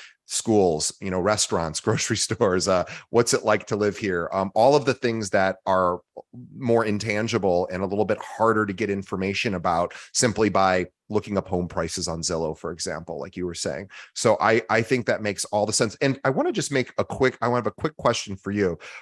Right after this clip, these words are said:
Um, so we have a lot of our agents who are gonna live in these larger metropolitan areas or maybe smaller communities like Monterey, but are,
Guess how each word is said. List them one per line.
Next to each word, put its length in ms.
Um, 360
so 200
we 100
have 100
a 40
lot 220
of 60
our 160
agents 560
who 320
are 140
gonna 260
live 260
in 80
these 220
larger 520
metropolitan 720
areas 480
or 140
maybe 240
smaller 400
communities 520
like 160
Monterey, 460
but 160
are, 220